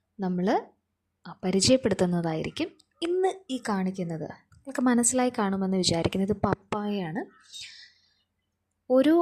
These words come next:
ആളുടെ വെയിറ്റ് അനുസരിച്ച് നമുക്ക് എത്ര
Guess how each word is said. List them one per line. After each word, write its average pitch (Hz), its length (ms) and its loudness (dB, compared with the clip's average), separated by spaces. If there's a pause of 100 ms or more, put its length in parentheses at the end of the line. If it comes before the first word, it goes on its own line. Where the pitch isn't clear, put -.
(160)
ആളുടെ 214 400 2
വെയിറ്റ് 196 400 2
അനുസരിച്ച് 180 500 0 (800)
നമുക്ക് 190 360 0 (400)
എത്ര - 460 -6